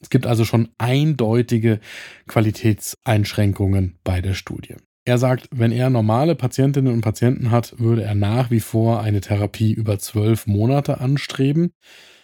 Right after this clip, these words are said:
Nur wenn im Einzelfall jemand sagt, er habe wahnsinnige Angst vor der langen Therapie oder ähnliches, dann würde er eine kürzere Therapie starten, so wie die Kollegen in den U S A das jetzt gemacht haben.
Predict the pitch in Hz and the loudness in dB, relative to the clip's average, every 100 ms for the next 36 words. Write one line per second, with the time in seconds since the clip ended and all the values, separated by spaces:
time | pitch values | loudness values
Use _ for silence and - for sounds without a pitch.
0 | _ - 131 165 233 233 151 143 107 120 | _ -2 2 2 2 0 -2 -2 -2 -2
1 | 147 147 - 120 123 113 117 117 107 107 | 0 0 2 2 4 2 2 2 2 2
2 | 110 110 113 104 107 104 104 107 120 110 | 2 0 0 2 2 2 2 2 2 0
3 | 104 104 123 - 110 104 107 113 107 101 | -2 0 0 2 0 2 2 2 2 0
4 | 101 - 151 165 - 107 107 101 _ - | 0 0 2 2 0 2 2 0 _ -10
5 | 117 127 127 120 120 - 107 117 107 107 | 0 2 2 2 0 0 0 2 2 0
6 | 107 101 101 98 - - 120 - 107 101 | 0 -4 -2 -4 -4 0 0 2 -6 -2
7 | 95 92 - 98 - 98 101 - 101 - | -2 -4 -6 -6 -4 -6 -6 -6 -6 -4
8 | - 101 95 - 104 107 110 98 95 104 | -2 -2 -2 -6 -8 -2 -2 0 -2 0
9 | 104 104 110 110 110 107 107 - 98 - | 0 0 2 0 0 0 0 -2 -8 -4
10 | 101 92 - 101 | -6 -6 -10 -14